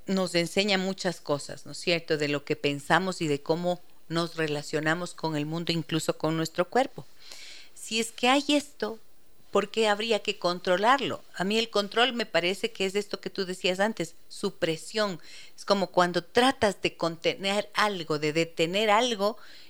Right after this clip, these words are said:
y entonces, mm, en lugar de tratar de contenerlo, creo que hay que buscar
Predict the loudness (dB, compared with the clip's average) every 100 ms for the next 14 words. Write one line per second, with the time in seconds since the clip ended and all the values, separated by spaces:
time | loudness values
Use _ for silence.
0 | -14 -2 2 2 4 2 2 -2 -2 -14
1 | -18 -18 -20 -16 -6 -4 0 0 2 4
2 | 6 6 2 -4 4 6 6 4 2 2
3 | 2 2 2 0 -2 -4 -2 -4 -4 -4
4 | -6 -8 2 2 2